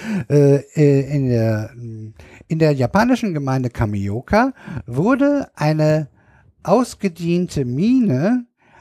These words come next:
einen Kilometer unter der Erde ein Behälter mit dreitausend Tonnen hochenergetischem Wasser,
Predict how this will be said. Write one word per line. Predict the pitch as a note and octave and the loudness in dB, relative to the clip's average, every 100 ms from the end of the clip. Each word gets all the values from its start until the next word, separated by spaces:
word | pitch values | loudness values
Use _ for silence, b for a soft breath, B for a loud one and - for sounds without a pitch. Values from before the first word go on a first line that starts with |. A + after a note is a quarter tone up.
| b | b
einen | - D3 D3+ D3 D3 C#3+ C#3 _ - | -4 0 2 0 -2 -6 -12 _ -6
Kilometer | - C#3+ C#3 C3+ D3 A#3 - B3+ C4 B3 | -2 0 0 0 0 -2 -2 -2 -2 -6
unter | - A3+ A#3+ A3+ | -2 -2 0 -2
der | F#3 E3+ | 0 0
Erde | C#3 C#3 D#3+ F#3 G3 b b b | 2 2 2 -2 -4 b b b
ein | - C3+ C3 | -2 0 0
Behälter | B2+ G2 C3+ A3 A3+ A3 G#3 | 0 2 2 2 0 0 -2
mit | D#3 C3 B2+ B2+ - A2+ | 0 0 -2 -6 -18 -4
dreitausend | B2 B2 G#3 - A3 G3 E3+ F3 - | -2 2 2 2 0 2 0 -2 -2
Tonnen | D#3 C#3+ C#3 C#3+ C3+ - | 0 0 -2 -6 -10 -2
hochenergetischem | F3 A3+ - D#3+ D3 C3+ B2 B2 A#2 - G2 F2+ | 0 0 0 2 2 4 2 2 -2 -4 -6 0
Wasser, | F#2+ - | -2 -2